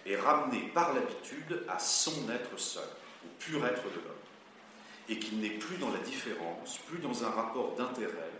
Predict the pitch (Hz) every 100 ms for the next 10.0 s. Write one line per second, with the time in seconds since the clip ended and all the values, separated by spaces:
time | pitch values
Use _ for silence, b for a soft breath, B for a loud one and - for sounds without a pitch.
0 | - 131 135 - 104 87 - 85 85 -
1 | B B 90 92 120 113 107 117 123 104
2 | 104 90 - - - - - - - -
3 | - - - - B B B B B -
4 | 98 165 160 160 151 110 101 95 - -
5 | 104 82 - - - 131 165 175 175 B
6 | B 190 196 214 - 156 - 113 - 131
7 | 104 98 87 - - B B B B B
8 | - - - - 110 - 101 - 104 123
9 | 139 113 101 110 95 123 - - 90 80